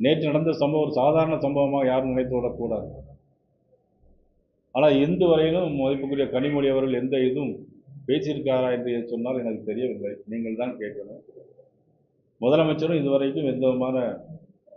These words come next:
அறிக்கையும் இதுவரைக்கும் தந்திருக்காரான்னு சொன்னால், அதை பத்திரிகையாளர், ஊடக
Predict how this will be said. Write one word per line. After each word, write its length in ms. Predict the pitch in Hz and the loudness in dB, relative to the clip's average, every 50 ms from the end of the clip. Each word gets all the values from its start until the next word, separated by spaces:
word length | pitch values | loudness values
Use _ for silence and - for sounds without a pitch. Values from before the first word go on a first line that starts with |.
| - - - | -10 -4 -2
அறிக்கையும் 340 | 123 143 127 135 147 147 139 | 0 0 0 0 0 0 0
இதுவரைக்கும் 360 | 131 131 127 131 143 135 - 135 | 2 2 2 2 0 -2 -4 -4
தந்திருக்காரான்னு 720 | 127 131 139 135 123 110 127 123 127 123 123 113 - 113 | -2 -2 -2 -2 -2 0 0 0 0 0 -2 -4 -6 -6
சொன்னால், 280 | 110 117 123 127 123 107 - - - - - - _ - - - _ _ _ _ _ _ _ _ _ _ _ - | -6 -4 -4 -4 -4 -6 -10 -14 -20 -20 -20 -20 _ -20 -20 -20 _ _ _ _ _ _ _ _ _ _ _ -4
அதை 160 | 110 113 120 120 117 117 - | -2 0 0 0 0 0 -2
பத்திரிகையாளர், 680 | 117 113 - 143 139 131 127 127 127 127 123 120 120 120 117 117 117 113 123 | -4 -4 -4 -4 -4 -2 2 2 2 2 2 0 0 -2 -6 -6 -4 -2 0
ஊடக 400 | 131 135 131 127 120 110 120 | 2 4 4 2 2 -2 -4